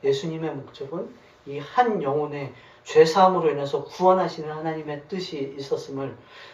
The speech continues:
우리가 예수님의 그 시선으로 바라보고 우리도 이 땅에 오신 예수님께서 단순히 나 한 사람만을 위해서 구원하러 오신 예수님이 아니라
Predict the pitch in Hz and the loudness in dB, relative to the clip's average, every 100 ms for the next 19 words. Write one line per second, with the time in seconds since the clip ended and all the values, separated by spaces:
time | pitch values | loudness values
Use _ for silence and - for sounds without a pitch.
0 | - 139 139 139 123 139 170 165 160 156 | -10 -6 -2 -2 2 0 2 -4 -2 -4
1 | 156 - _ _ - - 147 - - 196 | -4 -16 _ _ -20 -12 -8 -8 0 2
2 | 180 160 - 131 123 - 160 196 - - | 2 -2 -8 -10 -12 -8 -6 -6 -8 -18
3 | _ _ 143 143 143 139 160 165 196 185 | _ _ -6 -2 -2 -2 -4 0 6 6
4 | 180 170 170 139 139 151 143 135 135 - | 6 -2 -4 -2 -4 -6 -10 -10 -10 -10
5 | 127 113 _ _ _ _ _ _ _ _ | -16 -18 _ _ _ _ _ _ _ _
6 | _ _ _ - 147 170 160 160 165 202 | _ _ _ -8 -6 -2 2 4 4 4
7 | 220 220 208 190 175 170 160 151 143 147 | -2 -2 0 0 -2 -4 -4 -4 -4 -4
8 | 143 - 147 147 143 131 - 135 139 135 | -8 -4 -4 -2 -2 -4 -6 -12 -12 -8
9 | 139 - 147 139 135 110 110 123 110 | -8 -6 -10 -10 -10 -12 -16 -18 -18